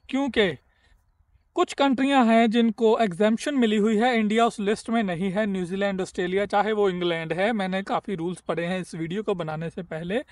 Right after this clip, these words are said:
आप एक साल के लिए इंडियन लाइसेंस पे जो नॉर्मल गाड़ी है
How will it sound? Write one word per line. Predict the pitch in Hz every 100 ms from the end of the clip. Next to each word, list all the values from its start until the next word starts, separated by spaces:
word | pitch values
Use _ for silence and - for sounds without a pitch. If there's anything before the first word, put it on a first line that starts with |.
| - - - - _ -
आप | 247 202 - - _ -
एक | 294 320 -
साल | 240 220
के | 202 226
लिए | 196 180 190 220 226
इंडियन | 226 285 269
लाइसेंस | 185 180 - 226 -
पे | 202 196
जो | 208
नॉर्मल | 175 185 220 262
गाड़ी | 220 175 170 170
है | 170 247